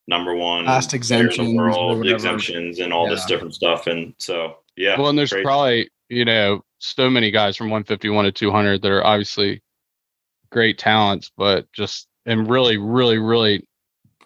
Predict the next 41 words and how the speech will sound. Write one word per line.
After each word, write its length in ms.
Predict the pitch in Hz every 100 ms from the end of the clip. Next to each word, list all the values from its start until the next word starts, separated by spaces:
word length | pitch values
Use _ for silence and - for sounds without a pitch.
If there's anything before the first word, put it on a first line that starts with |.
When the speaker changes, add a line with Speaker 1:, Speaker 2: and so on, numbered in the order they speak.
| _ _ -
Speaker 3:
need 280 | 107 117 107
to 80 | 107
get 160 | 113
their 140 | 104 101
career 340 | 113 107 104
off 240 | 101 98 -
the 80 |
ground. 500 | 95 101 104 107 101
And 100 | 92
they're 120 | 95 95
probably 280 | 104 95
thinking, 520 | 95 98 98 95 95 -
you 100 | 95
know, 180 | 82 - -
"Shit, 320 | - - 104
I 60 | 104
gotta 280 | 104 98 - _ _ _ -
basically 320 | 107 - 95
start 320 | - 107 98
over 420 | 101 101 95 95
and 100 | 95
go 140 | 98 98
back 360 | 98 95 95
to 120 | - -
K 180 | 104 98
F 120 | -
T." 340 | - 104 98 _ _ _ _ _ _ _ _ - _ _ -
Speaker 2:
Yeah. 180 | 143
Speaker 1:
Yeah, 120 | 139 117
but 120 | 131
Speaker 2:
And 100 | 151
Speaker 1:
you 60 | 135
can 120 | 131
go 100 | 131
to 100 | 127
these 280 | 131 123 -
four 340 | 131 127 120
playoff 360 | 131 131 127 113
events 440 | 110 110 - -
and 300 | 107 101 101
Speaker 3:
Yeah. 240 | 147 175